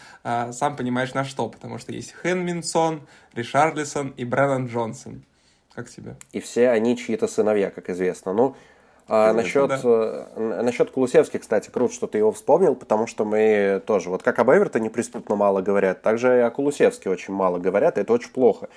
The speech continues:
Speaker 2: А мне кажется, что вот так, если навскидку, можешь ли ты назвать хотя бы двух правых вингеров из А П Л, которые круче, чем Кулусевский прямо сейчас?
Speaker 1: Ну, Антони, конечно же. <laughs>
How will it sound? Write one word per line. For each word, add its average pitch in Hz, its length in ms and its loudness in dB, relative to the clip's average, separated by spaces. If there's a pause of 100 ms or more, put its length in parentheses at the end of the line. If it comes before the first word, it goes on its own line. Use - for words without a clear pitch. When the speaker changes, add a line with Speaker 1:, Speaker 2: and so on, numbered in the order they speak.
(360)
Speaker 2:
А - 60 -8
мне 113 120 2
кажется, 135 300 0
что - 140 -8
вот 117 100 -2
так, 131 160 0
если 117 180 -8
навскидку, 107 600 -6 (600)
можешь 123 320 -2
ли 135 60 2
ты 131 120 -2
назвать 107 320 2
хотя 113 280 2
бы 101 420 2
двух 104 540 0 (220)
правых 104 360 4
вингеров 113 520 0 (140)
из 113 140 -2
А 110 60 4
П 95 180 2
Л, 117 140 2
которые 104 400 0
круче, 123 320 -2
чем 101 180 -4
Кулусевский 101 500 -2
прямо 95 220 -4
сейчас? - 440 -10 (1040)
Speaker 1:
Ну, 143 160 -4
Антони, 127 440 -4
конечно 120 460 -12
же. 131 100 -16 (380)
<laughs> 196 100 -6